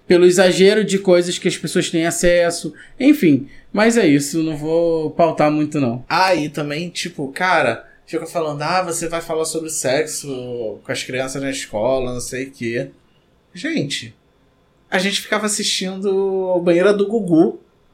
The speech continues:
Speaker 1: É porque hoje em dia as coisas são muito mais problematizadas.
Speaker 2: Tão seletivas. Só
Speaker 1: As
Speaker 2: querem
Speaker 1: pessoas
Speaker 2: problematizar coisas em relação a,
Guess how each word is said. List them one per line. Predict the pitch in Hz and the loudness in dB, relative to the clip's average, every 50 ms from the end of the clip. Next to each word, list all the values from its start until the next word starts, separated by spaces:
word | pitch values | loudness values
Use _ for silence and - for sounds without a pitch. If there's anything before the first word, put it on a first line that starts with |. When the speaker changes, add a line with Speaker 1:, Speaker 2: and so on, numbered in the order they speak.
| _ | _
Speaker 1:
É | _ 202 | _ 0
porque | 196 - 202 196 - 190 | 2 2 0 2 4 4
hoje | 190 190 175 190 | 4 6 4 2
em | 185 | 2
dia | 143 156 165 | 2 2 0
as | 170 - | 0 0
coisas | - 180 175 170 | 0 -2 -2 0
são | - 180 | 0 -2
muito | 170 160 156 160 175 175 - 165 | -2 0 0 0 -2 -2 0 0
mais | 160 147 151 147 - | 0 0 0 -2 -2
problematizadas. | - 165 156 147 143 139 139 139 135 - 131 117 120 117 113 113 117 117 104 - - - - - - - - - - | 0 4 4 6 6 6 4 2 2 0 -2 -2 0 -2 -2 -2 -4 -4 -6 -6 -8 -12 -14 -16 -16 -16 -16 -6 -2
Speaker 2:
Tão | - 151 147 | -2 -2 0
seletivas. | 151 - - 175 170 190 226 240 226 - - 139 120 107 95 95 95 - - - - - _ | -2 -4 -2 -2 2 2 2 0 0 -2 -2 -2 -2 -4 -4 -8 -10 -10 -10 -12 -12 -14 _
Só | - 156 | 0 0
Speaker 1:
As | 160 135 | 0 2
Speaker 2:
querem | - 170 | 4 4
Speaker 1:
pessoas | 151 160 180 180 | 6 6 4 2
Speaker 2:
problematizar | - 185 170 151 165 170 165 160 165 - - 160 139 143 143 143 151 170 170 - | 0 -2 -2 0 0 0 0 -2 -4 -4 -6 -6 -4 -2 0 2 2 2 0 0
coisas | - 160 156 151 156 156 151 156 | 0 0 0 0 -2 -8 -10 -10
em | 151 | -10
relação | 147 151 143 143 143 143 139 - - - 143 135 135 135 135 135 131 | -8 -6 -6 -4 -4 -4 -4 -4 -4 -2 -4 -4 -4 -4 -4 -4 -4
a, | 131 131 127 127 127 123 123 117 113 107 - | -2 -2 -2 -2 -4 -4 -4 -4 -4 -6 -8